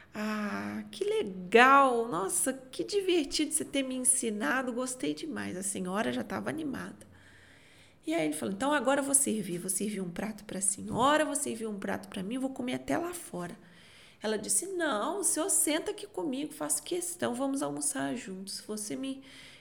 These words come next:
ensinou uma sopa nova, não conhecia." E aí ele serve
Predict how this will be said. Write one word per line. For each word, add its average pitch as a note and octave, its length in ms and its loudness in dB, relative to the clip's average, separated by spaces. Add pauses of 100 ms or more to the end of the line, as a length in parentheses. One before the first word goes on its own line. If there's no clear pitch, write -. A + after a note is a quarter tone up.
(120)
ensinou B3 420 -2
uma B3 160 -2
sopa B3+ 500 0 (180)
nova, G3+ 480 0
não A3 220 -4
conhecia." C4 800 -4 (1080)
E A#3 100 0
aí A3 140 2
ele A3+ 260 2
serve - 680 0